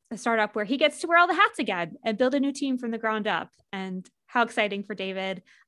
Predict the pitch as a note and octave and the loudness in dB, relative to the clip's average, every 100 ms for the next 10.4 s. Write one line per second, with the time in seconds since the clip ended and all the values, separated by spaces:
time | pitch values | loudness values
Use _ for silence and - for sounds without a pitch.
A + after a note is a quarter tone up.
0 | - G3 A3 F#3 G#3 - - - - F#3+ | -10 -4 -4 -2 -4 -8 -8 -10 -4 -2
1 | G3 G3 G3+ G3 - G3 G3 F#3+ F#3+ - | -2 -2 -4 -6 -4 -4 -4 -6 -8 -12
2 | - - _ G#3+ - D4 C#4 B3+ A#3+ A3+ | -20 -20 _ -4 0 2 2 0 0 2
3 | G#3+ A3+ G#3+ G3 - G#3 G#3 G3+ A#3 A3+ | 2 2 0 -2 -4 -4 -4 -4 -6 -6
4 | A#3 G#3 G#3+ G#3 G3+ G3+ G3 G3 F#3+ - | -6 -6 -10 -8 -6 -6 -6 -6 -6 -2
5 | G#3 G#3 G#3 - - F#3+ F#3+ G3+ - _ | -2 -2 -4 -8 -6 -6 -6 -8 -12 _
6 | G#3 F3+ - F#3 F#3 F3+ G3+ F#3+ F#3 E3+ | -16 -12 -8 -8 -8 -8 -4 -2 -4 -6
7 | - - - - _ _ _ _ _ _ | -10 -20 -20 -20 _ _ _ _ _ _
8 | _ _ _ _ - C#4 D4+ - D4 - | _ _ _ _ 4 4 4 2 0 2
9 | C#4+ B3+ C4 C4+ B3 A#3+ A3+ A#3 B3 A3+ | 0 2 2 2 2 -2 -2 -8 -8 -8
10 | A3+ A#3 A3 | -10 -10 -8